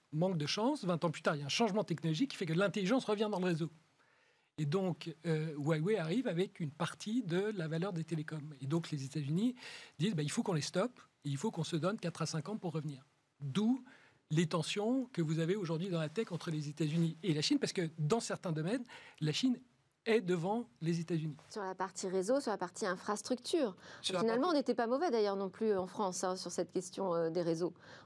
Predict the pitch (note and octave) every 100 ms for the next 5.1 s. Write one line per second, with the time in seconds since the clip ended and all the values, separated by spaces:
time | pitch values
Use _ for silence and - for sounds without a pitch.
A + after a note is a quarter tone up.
0 | - - F#3+ F3+ E3+ E3+ E3 D#3 E3+ F3+
1 | F#3 F#3+ F#3 F#3+ F#3 F3 F#3 F#3 F3+ E3+
2 | G3 G3 G3 - - G3 F#3 G3 F#3 F3
3 | F3 E3 E3 E3 G3+ E3+ E3+ G3 E3+ D#3
4 | E3 F#3+ F#3+ F#3+ F3 B3+ E3+ G3 G3+ A3+
5 | F#3